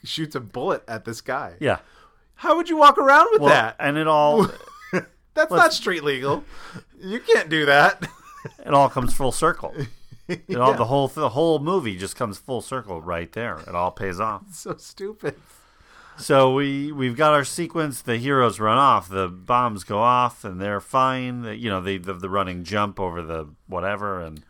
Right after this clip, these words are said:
Speaker 1: Well, the, oh, well, the backwards running clock is,
Speaker 2: Yeah.
Speaker 1: is a, a facility destruct,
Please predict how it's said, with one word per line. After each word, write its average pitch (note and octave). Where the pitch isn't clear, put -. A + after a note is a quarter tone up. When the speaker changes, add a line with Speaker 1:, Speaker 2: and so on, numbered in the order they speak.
Speaker 1:
Well, F3
the, D3+
oh, F#3
well, C3
the B2
backwards B2+
running B2
clock C3
is, C3+
Speaker 2:
Yeah. F#2+
Speaker 1:
is B2+
a, A#2+
a B2
facility B2+
destruct, A2